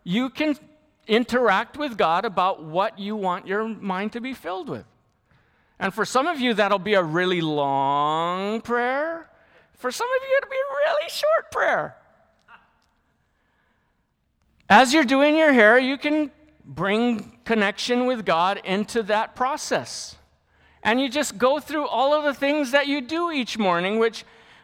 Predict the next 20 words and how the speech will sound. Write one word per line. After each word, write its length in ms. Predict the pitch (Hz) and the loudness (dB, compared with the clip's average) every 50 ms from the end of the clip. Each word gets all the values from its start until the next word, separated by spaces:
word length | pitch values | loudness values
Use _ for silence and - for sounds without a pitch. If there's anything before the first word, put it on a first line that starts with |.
| _ | _
which 260 | - 208 240 247 - | 0 0 0 0 0
you 200 | 233 233 254 277 | 2 2 2 2
could 200 | 254 - 294 294 | 2 2 2 2
attach 760 | 277 269 - - - - 226 233 233 262 254 - - - - - _ - - | 2 2 0 -2 -6 0 2 2 2 2 0 -4 -8 -8 -8 -12 _ -14 -4
a 100 | - 226 | -4 -4
connection 720 | 226 - - 247 233 226 226 226 - - - 262 254 254 | -4 0 0 2 4 4 2 0 -2 -6 -4 -2 -2 -2
with 180 | 269 277 240 220 | -2 -2 -2 0
God 360 | 240 202 190 196 208 208 - | 2 2 4 2 0 -2 -2
to 180 | - 233 - - | -4 -4 -4 -4
each 300 | 214 214 214 - - 214 | -6 -8 -6 -6 -4 -6
of 140 | 208 185 | -6 -4
those 280 | 175 196 190 190 190 175 | -4 -6 -4 -4 -6 -4
activities. 880 | 196 190 185 - - - 220 226 214 220 170 135 110 - - - - _ _ _ _ - - _ - | -4 -6 -6 -6 -6 -4 -4 -2 -2 -4 -4 -4 -8 -8 -14 -18 -20 _ _ _ _ -20 -20 _ -8
Now, 120 | - 170 175 | -4 -2 -2
I 100 | 170 160 | -2 0
don't 300 | 156 190 214 233 - 214 | -2 -2 -2 -2 -2 -2
have 280 | 208 220 220 214 202 | -2 -2 -2 0 0
a 240 | 202 180 170 156 - - - - - _ _ _ _ _ _ _ _ 135 | 0 0 0 -2 -4 -10 -20 -20 -20 _ _ _ _ _ _ _ _ -6
deodorant 640 | 160 175 175 175 185 196 185 202 190 170 160 - - | -2 0 0 2 0 0 0 0 0 -2 -2 -4 -8
prayer, 540 | - - 156 143 131 131 160 180 214 214 | -4 -2 0 2 2 2 0 -2 -4 -8